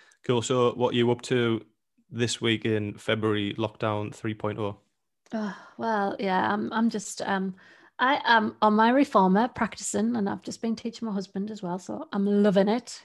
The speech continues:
Speaker 2: It's good. I've just taught a class this morning, kettlebell class, which I love, and just teaching my classes online, basically, just waiting for the day we can reopen. Keeping mentally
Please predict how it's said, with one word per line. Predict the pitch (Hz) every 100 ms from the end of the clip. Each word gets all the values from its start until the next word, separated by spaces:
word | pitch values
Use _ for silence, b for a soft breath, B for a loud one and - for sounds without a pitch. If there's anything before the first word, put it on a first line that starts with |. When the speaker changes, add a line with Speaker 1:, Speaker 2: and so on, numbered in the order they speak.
| -
Speaker 2:
It's | - - _
good. | 214 208 226 b b b b b b -
I've |
just | - -
taught | 240 214
a |
class | - 269 -
this | 233
morning, | 269 277 302 285
kettlebell | - 302 277 285 285 277
class, | - 294 285
which | 262 -
I | 269
love, | 269 294 294 294 285 -
and | 233 233
just | 240
teaching | - 302 247
my | 214
classes | - 208 240
online, | 233 247 285 311 320
basically, | 294 269 262 285 285 294 285
just | 254
waiting | 269 262 294
for | 262
the |
day | 247 262
we | 262
can | 247 262
reopen. | 240 247 214 214 226 226 226 _ _ _ _
Keeping | 262 269 254 -
mentally | - 220 262 262 - 226 226